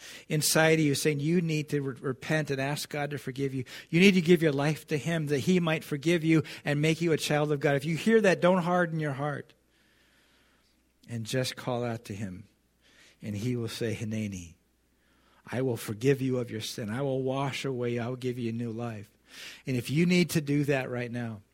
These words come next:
the, right where you're at, you can just stand. You're standing there and say, "God, would you forgive me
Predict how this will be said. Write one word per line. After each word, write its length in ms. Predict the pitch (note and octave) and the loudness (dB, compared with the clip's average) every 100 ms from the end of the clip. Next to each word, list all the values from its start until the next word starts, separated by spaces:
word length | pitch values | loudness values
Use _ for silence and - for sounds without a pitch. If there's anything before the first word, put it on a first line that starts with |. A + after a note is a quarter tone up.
| _ | _
the, 120 | C#3+ | -4
right 320 | C#3 C#3+ D#3 D#3 | 2 4 4 4
where 140 | D#3 | 2
you're 240 | D3+ D3+ | 2 2
at, 220 | C3+ B2+ A2 | 2 0 0
you 160 | D3 | 0
can 160 | D3+ C3 | 0 -2
just 260 | B2+ - - - - | -4 -6 -12 -18 -10
stand. 380 | - D#3+ D#3 | -2 2 2
You're 120 | D3 C#3 | 2 -2
standing 400 | - D#3+ D#3+ D3+ | 0 0 0 0
there 100 | C#3+ | -2
and 80 | |
say, 100 | B2+ | -2
"God, 400 | C3+ D3 D3 D3 - - - - | -2 0 2 2 -4 -18 -12 -4
would 220 | D3 - | -2 0
you 80 | F3 | 0
forgive 420 | - D3+ E3 D#3+ | -2 -2 -2 -2
me 240 | D#3 D#3+ | -6 -10